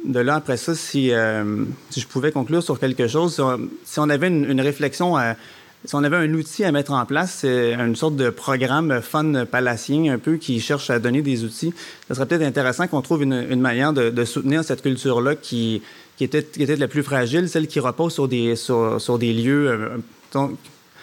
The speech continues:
sur des lieux qui permettent la spontanéité puis qui permettent les pratiques un peu plus informelles puis qui ont besoin d'un soutien particulier puis qui se passent justement dans les bars puis les, les buffets créoles. Et si on était capable de, de, de donner un, une,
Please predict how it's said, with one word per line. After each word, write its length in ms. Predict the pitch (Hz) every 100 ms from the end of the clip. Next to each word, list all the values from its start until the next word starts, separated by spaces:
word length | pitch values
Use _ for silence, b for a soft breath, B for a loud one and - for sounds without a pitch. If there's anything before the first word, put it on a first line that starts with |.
| B -
sur 80 |
des 100 | 135
lieux 120 | 143 185
qui 80 |
permettent 300 | - 135 151
la 100 | 151
spontanéité 640 | 131 143 143 131 131 120 180
puis 100 | -
qui 80 | 139
permettent 280 | 131 147
les 100 | 156
pratiques 280 | 135 123 151
un 80 | 147
peu 100 | 127
plus 240 | 120 156 135
informelles 420 | 117 117 127 160
puis 100 | -
qui 100 | 123
ont 60 |
besoin 280 | 120 117 143
d'un 100 | 131
soutien 400 | 113 127 - 135
particulier 560 | 127 104 - 123 113 139 B B
puis 120 | - 127
qui 60 |
se 100 | 110
passent 240 | 135 139 123
justement 400 | 110 117 123 135
dans 80 |
les 100 | 113
bars 320 | 104 107 123 131
puis 140 | 113
les, 240 | 104 101 104
les 140 | 113
buffets 240 | 104 123
créoles. 420 | 120 117 110 143 156 B B B -
Et 120 | 117
si 120 | -
on 80 | 147
était 160 | 127 135
capable 340 | 123 139 156
de, 100 | 123
de, 200 | 120 117
de 120 | 117
donner 360 | 120 117 131 139
un, 540 | 117 110 107 101 104
une, 220 | 107 104